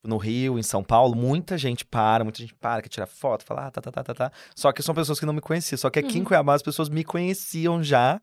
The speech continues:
Speaker 1: de antes, então elas tiveram essa, esse choque, né?
Speaker 2: E uma dúvida que eu fiquei, assim, dentre várias, quando eu vi ver você no horário nobre. É, como que foi o seu vídeo de inscrição?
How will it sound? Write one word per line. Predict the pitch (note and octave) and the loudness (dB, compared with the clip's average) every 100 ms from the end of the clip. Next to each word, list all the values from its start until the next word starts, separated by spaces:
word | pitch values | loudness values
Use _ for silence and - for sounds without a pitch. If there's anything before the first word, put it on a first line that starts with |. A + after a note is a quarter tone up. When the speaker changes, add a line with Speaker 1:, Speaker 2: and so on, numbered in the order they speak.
| - | -6
Speaker 1:
de | B2+ C#3+ | 4 6
antes, | C#3 D3 C#3+ | 6 4 2
então | C#3+ | 4
elas | C#3 - | 4 2
tiveram | D#3+ C#3 B2+ C3+ | 2 4 6 4
essa, | C3 - A#2 A2+ A2 - | -2 -4 -4 -2 -2 -4
esse | G#2 A#2 | -8 -6
choque, | - A#2+ G2+ - | -2 0 -2 -2
né? | G2 G2+ - | -6 -6 -6
Speaker 2:
E | C#4 | -2
uma | D4+ | 0
dúvida | C#4 C#4+ D4+ | 0 -2 -2
que | D4 | 0
eu | C#4+ | -2
fiquei, | - C#4 | 0 -2
assim, | B3 C#4 C4+ | -2 -2 -2
dentre | A#3+ B3+ C4+ | -2 -4 -8
várias, | A#3 A#3+ B3 C#4 B3+ A3 | 0 6 8 6 4 -2
quando | - A#3 A3 A3+ A3 | -4 -4 -2 -2 -2
eu | A#3+ A3+ | -4 -4
vi | A3+ | -2
ver | A3+ A3+ | -2 -2
você | B3 | -2
no | A3+ | -2
horário | A3+ G#3+ G#3 | 0 -2 -2
nobre. | G#3+ A#3 G#3+ - - | -2 -2 -2 -12 0
É, | C4+ C4+ | 2 2
como | - C#4+ E4 | 2 2 2
que | - | -2
foi | D4 | -2
o | D#4 | 0
seu | E4 D#4 | -4 -4
vídeo | C4 D4 E4 | -6 -6 -6
de | D4 | -6
inscrição? | C#4+ - A#3+ A3+ A#3 G3+ G3+ | -6 -6 -8 -6 -4 -6 -8